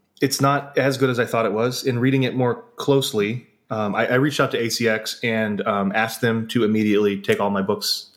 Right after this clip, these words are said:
out of exclusivity. And their response came, uh, pretty quickly,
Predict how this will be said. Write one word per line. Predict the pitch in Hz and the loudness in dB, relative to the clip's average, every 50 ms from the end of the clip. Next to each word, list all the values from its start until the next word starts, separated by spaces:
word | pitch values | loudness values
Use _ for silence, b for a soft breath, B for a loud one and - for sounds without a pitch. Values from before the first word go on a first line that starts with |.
| - 107 | -4 -2
out | 101 98 | 0 0
of | 95 92 - - - - _ - | 0 -2 -4 -10 -18 -16 _ -8
exclusivity. | 104 - - - 113 101 - 110 101 101 90 87 - B B B B B B B B B B B B B B B | -8 -6 -4 -2 -2 -2 0 0 -2 -2 -2 -4 -8 B B B B B B B B B B B B B B B
And | - 123 117 117 113 113 113 113 110 110 | 0 0 2 2 0 -2 -2 -4 0 0
their | 120 120 | 0 0
response | 117 113 - - 127 127 - | 0 -2 0 0 0 -2 -2
came, | - - 120 117 113 113 113 | -2 -2 -2 0 0 -2 -4
uh, | - 110 104 104 | -4 -2 -4 -2
pretty | - 165 175 - | -2 -4 -2 0
quickly, | - 123 - 135 139 135 | 0 0 2 0 0 0